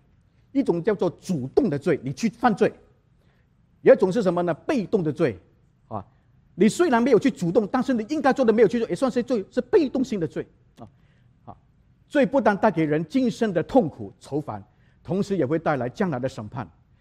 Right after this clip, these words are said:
圣经说什么呢？“按着定命，人人都有一死，死后才有审判。”各位，啊，我们巴不得是说，啊，“人人都有一死”，我知道啊，“人生自古谁无死啊”，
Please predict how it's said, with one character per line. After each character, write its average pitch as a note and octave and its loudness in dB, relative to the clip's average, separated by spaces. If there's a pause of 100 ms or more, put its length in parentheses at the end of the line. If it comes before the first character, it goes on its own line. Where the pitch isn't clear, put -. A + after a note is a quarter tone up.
(180)
圣 G3+ -2
经 F#3 0
说 F#3 0
什 D3+ -4
么 D3+ -2
呢 D3+ -6 (460)
？“按 A#3+ 4
着 D#3+ 2
定 G3+ -2
命， D#3+ -2 (100)
人 G#3 6
人 F3+ 2
都 F#3+ 2
有 D3 -2
一 C#3+ -2
死， G2+ -10 (360)
死 - -4
后 F3 4 (220)
才 F3+ 4
有 C3+ 0 (160)
审 A#2+ -6
判。” A#2 -6 (640)
各 F3+ 2
位， D#3+ 2 (140)
啊， A#2 -8
我 C#3+ 0
们 G3+ 0
巴 B3+ 4
不 A#3 4
得 F3 0
是 F#3+ 0
说， F#3+ 2 (200)
啊 C#3 -4 (560)
，“人 G#3 4
人 B3+ 4
都 B3+ 6
有 G3+ 8
一 A#3 2
死”， - -6
我 C#3+ 2
知 A3+ -4
道 G3+ 4
啊 E3 2 (480)
，“人 G3 4
生 B3+ 2
自 C#4+ 0
古 F#3 0
谁 G3+ 6
无 C#4 12
死 E3 4
啊”， C3+ -2